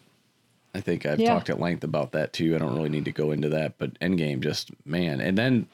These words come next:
Speaker 1: now having seen Rise of Skywalker and how they are tying up nine movies versus how Endgame tied up twenty-three movies.
Speaker 2: Yeah.
Speaker 1: Endgame
Speaker 2: And
Speaker 1: is even more impressive considering they have to wrap up twenty-three movies
Speaker 2: Right.
Speaker 1: and a lot more characters.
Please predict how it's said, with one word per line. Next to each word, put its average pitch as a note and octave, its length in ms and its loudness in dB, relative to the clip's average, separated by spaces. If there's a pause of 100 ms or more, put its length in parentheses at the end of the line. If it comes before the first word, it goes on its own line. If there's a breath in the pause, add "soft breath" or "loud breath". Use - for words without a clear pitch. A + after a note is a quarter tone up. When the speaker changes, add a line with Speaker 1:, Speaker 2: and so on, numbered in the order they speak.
Speaker 1:
now G#2+ 240 2
having G#2 320 2
seen F#2 340 2
Rise F#2+ 300 2
of E2 60 0
Skywalker F#2 680 2
and F2 100 2
how E2 300 0
they G2 580 2 (480 soft breath)
are - 100 -2
tying F#2+ 360 2
up F#2+ 140 2
nine G2 420 2
movies A2 460 4
versus F2 420 2
how F2 600 2
Endgame G2 420 2
tied F#2 240 2
up F2 120 0
twenty-three G2 440 2
movies. A#2+ 480 4 (160 loud breath)
Speaker 2:
Yeah. F#3+ 340 0 (400)
Speaker 1:
Endgame D3+ 260 6
Speaker 2:
And C3+ 100 6
Speaker 1:
is A#2+ 100 6
even G#2 240 4
more B2 840 6
impressive G2 760 2
considering G2 420 2
they F#2+ 100 4
have G2 160 0
to G#2+ 60 2
wrap G2+ 240 2
up F#2+ 160 -2
twenty-three C3 640 4
movies F2 480 6
Speaker 2:
Right. F#3 360 0
Speaker 1:
and G2 140 2
a F#2+ 60 4
lot G2 200 2
more F2+ 180 2
characters. F2+ 880 2